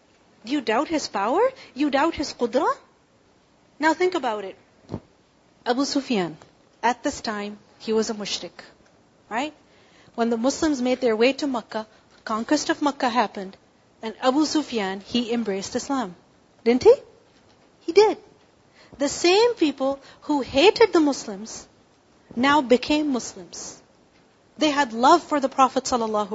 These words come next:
alaihi wasallam. So it's just about being patient for some time and having hope in Allah. Then Allah says, "لا ينهاكم الله." Allah does not forbid you. Forbid you from what?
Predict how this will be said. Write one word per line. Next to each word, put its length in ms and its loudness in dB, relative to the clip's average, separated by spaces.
alaihi 160 -8
wasallam. 400 -14
So 220 -2
it's 220 -2
just 220 2
about 380 0
being 240 -2
patient 420 -8
for 140 -14
some 320 -6
time 380 -12
and 140 -6
having 300 -2
hope 320 4
in 120 -6
Allah. 400 -10
Then 160 6
Allah 240 4
says, 440 -4
"لا 260 2
ينهاكم 540 -2
الله." 400 -8
Allah 320 4
does 180 -2
not 220 0
forbid 360 4
you. 200 -4
Forbid 320 2
you 120 4
from 200 -2
what? 220 0